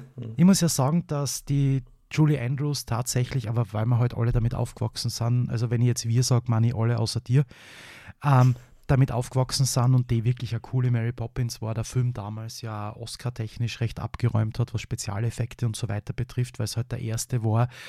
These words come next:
Speaker 2: der so diese Zeichentrickwelt mit dem Realfilm vermischt hat und ich mein, für die damalige Zeit, wir reden von den sechziger Jahren, ähm,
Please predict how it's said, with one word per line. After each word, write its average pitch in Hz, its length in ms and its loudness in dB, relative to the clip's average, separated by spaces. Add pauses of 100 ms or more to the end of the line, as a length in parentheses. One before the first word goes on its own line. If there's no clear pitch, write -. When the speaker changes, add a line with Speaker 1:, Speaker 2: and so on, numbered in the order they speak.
(300)
Speaker 2:
der 117 100 -2
so 120 100 -4
diese 117 260 -6
Zeichentrickwelt 113 1120 -2
mit 113 200 -4
dem 110 200 0
Realfilm 110 720 0
vermischt 113 480 4
hat 127 160 4
und 117 100 2
ich 113 80 -2
mein, 110 100 -2
für - 120 -8
die 110 100 -4
damalige 104 460 -2
Zeit, 101 360 -6
wir 110 120 -4
reden 107 180 -4
von 101 160 -6
den 92 140 -2
sechziger - 460 -2
Jahren, 113 220 0 (600)
ähm, 110 320 4